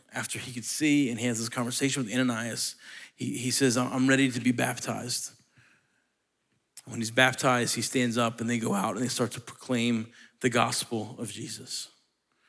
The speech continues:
I want us to look a little bit more in depth of the story, but before we do anything else, would you guys close your eyes, bow your heads, and let's go to the Lord in prayer tonight. Jesus, thank you so much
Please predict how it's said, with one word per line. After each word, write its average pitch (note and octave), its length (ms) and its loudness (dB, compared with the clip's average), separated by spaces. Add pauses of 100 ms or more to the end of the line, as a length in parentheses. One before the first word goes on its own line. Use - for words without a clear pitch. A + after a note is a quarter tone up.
(480)
I - 60 0
want D#3 200 8
us D3 100 2
to D#3 80 6
look D#3 200 8
a - 20 6
little D3 200 8
bit C#3+ 60 8
more C#3+ 100 8
in C3 100 6
depth C3+ 220 6
of C#3+ 80 2
the B2+ 60 0
story, C3 380 6
but A#2+ 120 0
before C3+ 280 4
we D3+ 100 6
do C3+ 140 4
anything B2+ 260 4
else, A#2+ 240 2
would A#2 100 -6
you D3 120 6
guys D3 160 6
close C3+ 320 4
your C3 100 6
eyes, B2 340 4 (300)
bow C3+ 120 4
your C3+ 140 6
heads, A#2 440 -2
and C3 140 -14
let's B2+ 120 -2
go B2+ 140 0
to A#2+ 40 2
the A#2 60 -2
Lord A#2 180 0
in A2+ 100 -2
prayer A2+ 220 -4
tonight. A2+ 320 -6 (1900)
Jesus, E3+ 320 4
thank F3+ 180 4
you F#3+ 60 4
so E3 180 4
much D3+ 420 4